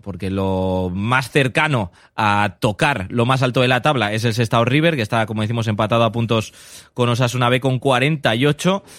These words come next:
en este momento de la temporada, y todo esto después de la victoria sobre el Ardoy, cero dos.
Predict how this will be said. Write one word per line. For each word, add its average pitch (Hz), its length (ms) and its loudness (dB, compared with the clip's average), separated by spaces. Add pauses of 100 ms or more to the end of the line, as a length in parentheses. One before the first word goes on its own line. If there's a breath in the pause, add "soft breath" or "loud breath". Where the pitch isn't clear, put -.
(140 loud breath)
en 120 120 -2
este 123 180 0
momento 123 340 0
de 123 60 2
la 123 140 2
temporada, 135 580 0
y 123 140 -4
todo 131 280 2
esto 165 240 0
después 135 360 -2
de 117 340 2
la 107 120 2
victoria 123 400 0
sobre 120 240 0
el 110 80 2
Ardoy, 113 400 2
cero 123 260 0
dos. 135 260 0